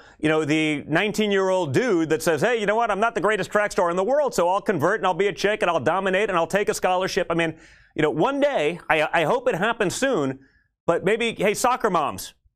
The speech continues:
like, feminists, like, where are you? Like, the, perhaps the great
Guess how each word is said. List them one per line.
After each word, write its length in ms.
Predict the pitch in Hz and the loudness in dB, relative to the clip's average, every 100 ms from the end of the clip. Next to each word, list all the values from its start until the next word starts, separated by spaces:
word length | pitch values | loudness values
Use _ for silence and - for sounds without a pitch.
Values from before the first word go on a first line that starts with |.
| _ | _
like, 200 | 139 135 135 _ _ _ _ _ _ _ _ | -2 -2 -4 _ _ _ _ _ _ _ _
feminists, 540 | 240 254 196 120 - - | -2 0 0 -2 -2 -2
like, 200 | 143 - _ - | -2 -4 _ -2
where 220 | 214 254 240 | 0 2 0
are 80 | 185 | 0
you? 160 | 107 | 0
Like, 280 | 117 139 - - - _ _ _ _ _ _ - | 0 -2 -6 -20 -20 _ _ _ _ _ _ -4
the, 200 | 139 - - - | -4 -4 -6 -2
perhaps 360 | 156 214 240 | 0 0 0
the 140 | 208 190 | -2 0
great 380 | 143 180 233 | 0 0 -2